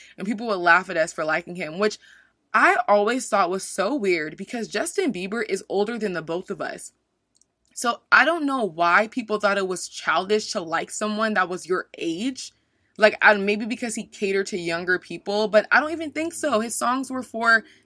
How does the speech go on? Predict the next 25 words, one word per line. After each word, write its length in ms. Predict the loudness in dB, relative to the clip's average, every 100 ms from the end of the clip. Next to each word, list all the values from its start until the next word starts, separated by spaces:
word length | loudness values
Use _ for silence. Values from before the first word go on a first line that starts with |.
| _
people 340 | -6 -4 -4
in 140 | -4 -2
his 200 | -4 -6
age 260 | -4 -4 -4
group, 340 | -2 0 -2 _ _ _ -4
which 220 | -4 -2
was 220 | -2 0
me. 400 | 2 2 0 -4 _ _ _ 8
I 80 | 8
don't 120 | 8
know 100 | 4
why 120 | 2
people 240 | 2 -4
were 100 | -6
so 280 | -2 0 0 0
upset 440 | 0 2 4 4
or 140 | 4
annoyed 340 | 2 0 -2 4
that 140 | 2
we 100 | 4
liked 220 | 2 2
Justin 220 | 0 -6 -6
Bieber 220 | -4 2
that 180 | 2 2
much. 420 | 0 -2 -8